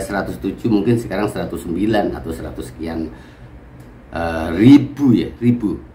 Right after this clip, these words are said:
bukan juta. Nah, kemudian kalau dari sisi amplifikasi ya, untuk meningkatkan penyebaran audiens, ini hanya melalui sosmed dan ya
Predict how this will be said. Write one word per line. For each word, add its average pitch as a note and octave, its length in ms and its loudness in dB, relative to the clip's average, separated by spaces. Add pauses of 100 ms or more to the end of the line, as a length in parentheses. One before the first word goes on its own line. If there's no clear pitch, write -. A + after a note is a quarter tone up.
(160)
bukan F#2+ 240 0
juta. E2 240 -4 (640)
Nah, A#2 320 2 (160)
kemudian D#3 400 6
kalau C3 240 2
dari A2+ 160 4
sisi A2+ 320 -4
amplifikasi A2 800 -2
ya, C3 160 -2
untuk F2 240 -4
meningkatkan F2+ 560 -4
penyebaran F2 560 -4
audiens, - 880 2 (720)
ini F#2+ 240 -2
hanya F#2+ 240 0
melalui E2 320 -4
sosmed F2 560 -8
dan F2 320 -4 (1040)
ya F2+ 160 -8